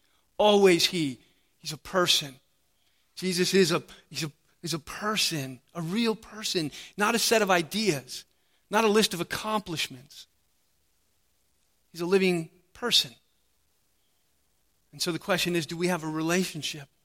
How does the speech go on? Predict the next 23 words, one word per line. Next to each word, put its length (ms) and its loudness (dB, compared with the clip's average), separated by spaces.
with 80 -6
Jesus? 720 -4
Do 100 -8
we 60 6
have 160 6
this 120 4
hunger 300 0
that 180 -4
Paul 280 -4
has? 400 -6
"I, 120 -10
after 320 -2
all 320 4
that 140 0
I 100 -2
know 320 4
about 400 4
him, 260 -2
I 20 -6
want 200 -2
to 60 -2
know 300 2
him. 160 -4